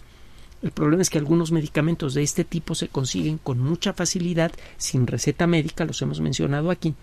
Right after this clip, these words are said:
y mucha gente puede, em, tener la tentación de comprar un montón de cajas y al momento de sentir una molestia en la garganta comienza a tomar esas pastillas. Y es lo peor que puede hacer,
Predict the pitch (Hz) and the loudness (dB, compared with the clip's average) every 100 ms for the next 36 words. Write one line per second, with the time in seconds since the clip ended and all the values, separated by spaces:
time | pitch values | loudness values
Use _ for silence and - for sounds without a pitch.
0 | - - - - - 156 185 202 190 185 | -14 -18 -18 -2 6 6 6 2 2 2
1 | - 185 190 170 - - - - - - | 4 6 6 6 -2 -18 -20 -20 -16 -6
2 | - 175 147 - - 156 160 170 180 165 | 0 2 2 2 4 8 8 8 8 6
3 | 147 127 - - - 156 139 143 - 190 | 6 0 -10 -2 4 6 4 2 4 4
4 | 185 - 143 131 175 170 160 143 131 175 | 4 2 0 2 2 4 2 2 2 4
5 | 190 233 - 160 185 165 151 147 151 202 | 4 2 2 2 2 4 4 4 4 4
6 | 214 240 196 170 165 190 202 190 165 165 | 4 4 4 2 0 0 0 2 2 2
7 | 170 - 190 160 156 151 160 - - 143 | 0 0 0 0 0 0 -2 -2 -4 -4
8 | - 147 151 143 139 - - 240 226 - | -4 -4 -4 -6 -8 -8 -6 -6 -8 -12
9 | - - - - - 151 175 - 147 - | -16 -16 -18 -4 4 4 4 0 -2 -4
10 | - - 147 139 - 226 | -10 -8 -8 -6 -4 -6